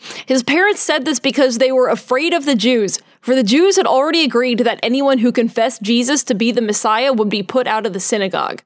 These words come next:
So, uh, there's some few interesting things here. One is that the parents are afraid of the Jews when they are themselves Jews. That's a strange thing to happen.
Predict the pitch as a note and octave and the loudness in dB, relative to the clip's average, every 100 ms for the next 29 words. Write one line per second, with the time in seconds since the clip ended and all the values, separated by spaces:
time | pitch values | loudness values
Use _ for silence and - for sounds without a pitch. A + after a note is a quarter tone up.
0 | _ _ _ _ - - E4 D4+ - D#4 | _ _ _ _ -6 0 2 2 2 0
1 | D#4 F#4 F#4 G4 - A4+ F#4+ E4+ D#4 - | 2 0 2 0 0 -2 0 0 0 0
2 | C#4 C4 B3+ A#3+ G3+ - C4+ F4 G4 F#4 | 0 0 0 0 -2 0 0 0 0 0
3 | D4+ B3 C#4+ D4 D4 B3+ A#3 A#3+ B3 A#3+ | -2 0 0 2 2 0 0 -2 0 -2
4 | G3 F#3 A#3 A3 G3+ G#3 A3 A3 A#3 A#3 | -2 -2 2 2 2 0 0 2 2 2
5 | A#3+ A#3 A#3+ A#3 C#4+ C4+ - F3 G3 G#3 | 0 2 0 2 0 0 -2 0 2 2
6 | G#3 G3+ G3+ F#3+ - G#3+ G#3 G#3+ G3+ A3 | -2 0 -2 -2 -2 -2 0 0 -2 0
7 | B3+ C4+ B3 G3+ | 0 -2 -2 -4